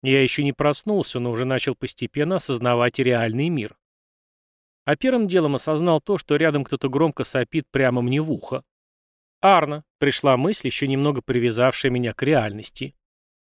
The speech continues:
Потом пришло осознание, что Арна лежит справа, закинув на меня ногу. И я вяло удивился, каким образом она при этом умудряется сопеть мне в левое ухо.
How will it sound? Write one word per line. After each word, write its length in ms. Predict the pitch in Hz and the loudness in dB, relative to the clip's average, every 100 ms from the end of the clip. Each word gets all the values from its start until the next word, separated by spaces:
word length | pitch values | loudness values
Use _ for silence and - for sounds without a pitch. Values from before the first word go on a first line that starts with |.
| _ _ | _ _
Потом 320 | 139 135 143 | 2 4 2
пришло 360 | 127 131 - 139 | 2 -2 0 -2
осознание, 580 | 127 131 117 143 143 123 | 0 0 0 0 0 -2
что 220 | - 131 | -2 2
Арна 280 | 131 127 131 | 4 2 0
лежит 280 | 131 123 | 0 -2
справа, 440 | - - 196 196 117 | -6 -4 2 2 2
закинув 520 | 113 117 131 123 - | -2 -2 -2 -4 -6
на 60 | 131 | -6
меня 220 | 127 127 | -2 -2
ногу. 400 | 131 110 104 135 _ _ _ _ | -2 -4 -8 -14 _ _ _ _
И 60 | 135 | 0
я 180 | 160 | 2
вяло 260 | 190 254 254 | 2 2 0
удивился, 600 | 233 190 165 165 180 - | -2 -2 0 2 0 -2
каким 300 | 139 - 139 | -6 -2 -2
образом 340 | 202 196 131 | 0 -2 -2
она 160 | 127 127 | 0 -2
при 180 | - 127 | -2 -4
этом 180 | - 131 | -2 -2
умудряется 560 | 127 120 143 190 - | -2 2 2 2 -6
сопеть 420 | - 120 - 139 | -4 -4 -2 -4
мне 160 | 139 131 | -2 -2
в 100 | 113 | 2
левое 340 | 120 113 135 - | 2 2 0 0
ухо. 400 | 202 156 - 127 | -2 -2 -4 -10